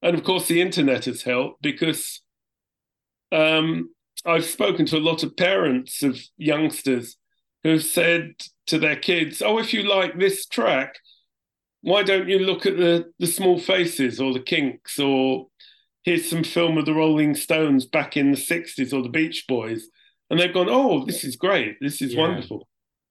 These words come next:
Speaker 1: So
Speaker 2: And
Speaker 1: they've,
Speaker 2: sa-,
Speaker 1: they've
Speaker 2: sampling, sampling's done that as well, isn't it? People don't
Speaker 1: Sampling.
Speaker 2: realise.
Speaker 1: Yeah, yeah.
Speaker 2: Now, I've
Speaker 1: But,
Speaker 2: got a
Speaker 1: uh,
Speaker 2: question before I let you go.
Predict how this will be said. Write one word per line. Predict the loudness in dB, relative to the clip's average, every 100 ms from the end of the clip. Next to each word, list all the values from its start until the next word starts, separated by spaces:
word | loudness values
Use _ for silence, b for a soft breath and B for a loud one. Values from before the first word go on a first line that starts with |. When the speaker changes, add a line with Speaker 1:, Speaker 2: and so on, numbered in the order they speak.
| _ 0
Speaker 1:
So | 2
Speaker 2:
And | 4
Speaker 1:
they've, | 2
Speaker 2:
sa-, | 0
Speaker 1:
they've | -2
Speaker 2:
sampling, | 2 2 0 -2 -4 -4
sampling's | -6 -4 -4 -4 -8 -8
done | -8
that | -6
as | -6
well, | -6 -6
isn't | -6 -10
it? | -10 -14 -18 _ _ _
People | -10 -2 2
don't | 2
Speaker 1:
Sampling. | 2 2 0
Speaker 2:
realise. | -10 -16 -18 _ _ _ _ _ _ -2
Speaker 1:
Yeah, | 0 0 -2 -2
yeah. | 0 0 -2 -6 _ _ _ _ _ _ _ _ _ _ _
Speaker 2:
Now, | -6 -6
I've | -2
Speaker 1:
But, | -2 0
Speaker 2:
got | -2
a |
Speaker 1:
uh, |
Speaker 2:
question | -2 -4 -4
before | -4 -4
I | -4
let | -4
you | -6
go. | -4 -4